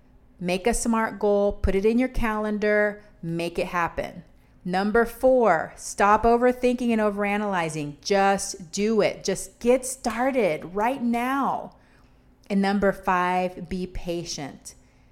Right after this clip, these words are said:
Be prepared for the boredom. Be prepared for the challenges. Know that it's gonna get harder before it gets easier. And I want you also to remember that persistence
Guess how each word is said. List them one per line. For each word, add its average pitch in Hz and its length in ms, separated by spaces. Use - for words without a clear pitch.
Be 220 140
prepared 247 880
for 320 540
the 220 140
boredom. 160 580
Be 202 180
prepared 277 920
for 254 260
the 254 140
challenges. 160 920
Know 208 400
that 226 140
it's 202 160
gonna 196 240
get 196 220
harder 170 380
before 160 440
it 151 100
gets 156 300
easier. - 500
And 247 100
I 254 140
want 254 320
you 320 180
also 233 520
to 233 200
remember 196 840
that 208 360
persistence 214 1080